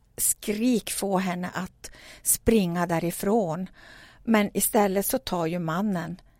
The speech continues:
med sig Patch. Och i mörkret, där han hålls fången, finns också någon som heter Grace. Hon säger att hon heter Grace.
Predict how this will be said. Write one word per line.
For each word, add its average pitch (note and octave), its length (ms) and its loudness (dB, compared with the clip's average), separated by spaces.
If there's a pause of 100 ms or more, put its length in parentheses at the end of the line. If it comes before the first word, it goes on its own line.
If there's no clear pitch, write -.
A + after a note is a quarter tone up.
(160)
med F3+ 280 -2
sig F3 240 -4
Patch. - 680 -6 (1300)
Och - 380 -6 (480)
i C4+ 340 4
mörkret, G3 1200 -4 (1300)
där F#3+ 340 6
han E3+ 200 0
hålls E3+ 300 -4
fången, F3+ 640 -6 (420)
finns F3+ 520 -2
också E3+ 520 -8 (400)
någon F3 680 -4
som - 220 -8
heter E3 400 -10
Grace. A#3+ 580 -8
Hon A#3+ 100 -6
säger F3 300 -8
att E3+ 160 -12
hon G3+ 100 -8
heter F3+ 300 -10
Grace. C3 500 -8